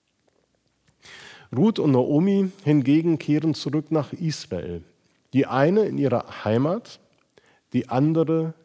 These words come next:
in die Fremde. Jetzt wird es umgekehrt, die Geschichte. Viel wird sie, Ruth, dort eigentlich nicht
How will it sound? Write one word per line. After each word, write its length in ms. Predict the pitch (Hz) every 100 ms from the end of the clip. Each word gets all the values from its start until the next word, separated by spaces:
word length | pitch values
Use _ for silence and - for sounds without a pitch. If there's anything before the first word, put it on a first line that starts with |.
| _
in 220 | 135 135
die 80 | 135
Fremde. 580 | - 120 104 90 82 78 _ _ _ _ _ _ _ _ -
Jetzt 220 | 107 -
wird 120 | 147
es 140 | 156
umgekehrt, 680 | - 202 208 131 - 101 90
die 80 | 101
Geschichte. 540 | 92 - 85 - - - _ _ _ _ _ _ _ _ _ - - -
Viel 480 | - - 196 226 151
wird 220 | 135 123
sie, 460 | - 147 156 185 175 -
Ruth, 600 | 113 123 190 208 - -
dort 380 | 143 151 160 -
eigentlich 420 | 131 165 151 -
nicht 380 | 139 156 -